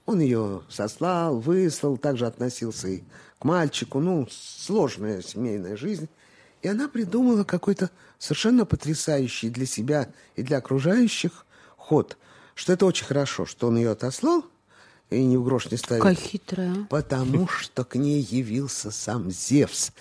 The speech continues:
Speaker 1: Да.
Speaker 2: Умная, вернее, и
Speaker 1: Неординарная
Speaker 2: хитрая,
Speaker 1: женщина.
Speaker 2: да.
Speaker 1: Пересказы её писем к
Speaker 2: Да.
Speaker 1: Александру тоже сохранила историографическая традиция древности. Они переписывались, как с Аристотелем.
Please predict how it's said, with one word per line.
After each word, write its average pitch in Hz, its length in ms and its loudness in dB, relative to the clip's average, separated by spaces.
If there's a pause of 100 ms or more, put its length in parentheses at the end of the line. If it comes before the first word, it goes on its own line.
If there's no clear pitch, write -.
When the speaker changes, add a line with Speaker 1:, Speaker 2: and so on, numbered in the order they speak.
(220)
Speaker 1:
Да. 180 240 4 (260)
Speaker 2:
Умная, 254 400 10
вернее, 170 300 8 (100)
и - 60 8
Speaker 1:
Неординарная 214 180 8
Speaker 2:
хитрая, 185 320 8 (200)
Speaker 1:
женщина. 139 200 4
Speaker 2:
да. 147 80 2
Speaker 1:
Пересказы 185 540 2
её 170 160 4
писем 175 340 2
к - 60 -2
Speaker 2:
Да. 131 60 0
Speaker 1:
Александру 127 580 0 (260)
тоже 185 220 2
сохранила 156 680 2 (240)
историографическая 131 920 0
традиция 120 520 0
древности. 107 560 -2 (340)
Они 165 160 2
переписывались, 135 680 -2
как 120 220 -4
с - 100 -6
Аристотелем. 104 580 -6